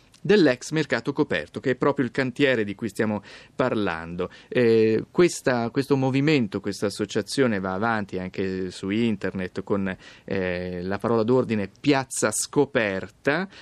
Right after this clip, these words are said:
perché, eh, appunto loro chiedono che su questo progetto si torni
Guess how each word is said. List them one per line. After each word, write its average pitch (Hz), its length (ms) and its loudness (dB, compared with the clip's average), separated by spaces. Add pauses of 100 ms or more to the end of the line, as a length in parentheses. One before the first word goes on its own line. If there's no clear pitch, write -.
(180)
perché, 127 560 2
eh, - 180 -4
appunto 101 800 -2
loro 120 320 2
chiedono 101 560 0
che 101 180 -2
su - 220 -4
questo 156 340 2
progetto 107 480 0
si 110 160 -4
torni 98 420 0